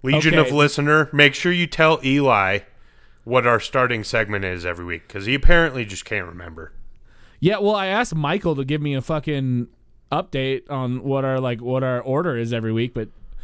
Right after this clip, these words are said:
Speaker 2: our social media guy's just not on it. It
Speaker 1: Slacking.
Speaker 2: Mike, yeah, Mike,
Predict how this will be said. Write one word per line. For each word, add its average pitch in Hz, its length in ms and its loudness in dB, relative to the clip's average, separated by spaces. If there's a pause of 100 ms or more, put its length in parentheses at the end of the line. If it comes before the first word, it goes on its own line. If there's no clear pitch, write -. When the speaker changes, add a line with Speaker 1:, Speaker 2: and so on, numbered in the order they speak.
(400)
Speaker 2:
our 131 80 0
social 139 300 -2
media 160 200 -2
guy's 120 220 -2
just 117 160 -4
not 127 220 0
on 156 160 -2
it. 98 140 -10 (400)
It - 160 -6 (380)
Speaker 1:
Slacking. 101 640 -2 (100)
Speaker 2:
Mike, - 200 -4 (220)
yeah, 180 120 -4 (220)
Mike, 320 240 -2